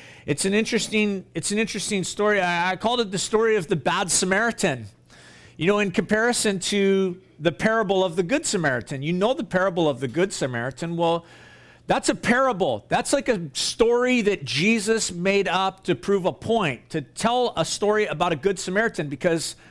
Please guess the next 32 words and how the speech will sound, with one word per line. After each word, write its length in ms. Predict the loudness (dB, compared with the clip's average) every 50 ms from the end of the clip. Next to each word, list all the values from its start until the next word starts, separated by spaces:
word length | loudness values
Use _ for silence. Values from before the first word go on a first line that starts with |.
| -20 -20 _ _
there 100 | 0 0
aren't 200 | 2 0 0 0
Good 160 | 0 0 0
Samaritans. 720 | 0 0 2 2 2 2 0 0 -2 -4 -6 -6 -6 -4 -2
That's 260 | -2 -2 -2 -2 -4
the 100 | -4 -2
whole 220 | 0 0 2 2
idea. 640 | 2 0 0 -2 -4 -4 -2 -2 0 0 -2 -4 -6 -10 -18 -20 -20 -20 -20 -20 -20 _ -4
This 280 | 0 0 2 2 2 2
is 340 | 2 0 0 -4 -8 -10 -14 _ -4
a 80 | -2 -2
story, 420 | -2 -2 0 0 0 2 2 0
it's 140 | 0 -2 -4
a 40 | -6
true 240 | -6 -4 -4 -2 -4
story 560 | -4 -4 -4 0 0 2 2 0 -2 -4 -8 -14 -20 -20 -20 -20 -20 -20 -12 -4
about 600 | -2 -2 0 0 0 0 0 0 0 -2 -4 -8 -16 _ _ _ _ _ _ _ _ _ _ -20 -20 _ _ _ _
a 80 | -2 -2
bad 380 | 0 0 0 0 0 -2 -2
Samaritan, 680 | -2 -2 -2 0 2 2 2 0 0 -2 -2 -2 -2 -2
because 460 | -4 -4 -2 0 0 0 0 -2 -4
kind 260 | -4 -2 0 0 0
of 260 | 0 -2 -4 -6 -12 -16 -20 _ _ _ _ _ _ _ _ _ -2
that 200 | 0 0 2 2
was 160 | 0 0 0
what 200 | 0 -2 0 0
was 180 | 0 -2 -2 -4
common 560 | -6 -6 -4 -2 0 0 -2 -2 -4 -4 -4
with 180 | -6 -6 -6
the 80 | -6 -6
Samaritan 600 | -6 -4 -4 -4 -2 -2 -4 -4 -4 -6 -8 -6
people. 520 | -6 -6 -6 -4 -4 -4 -4 -4 -4 -6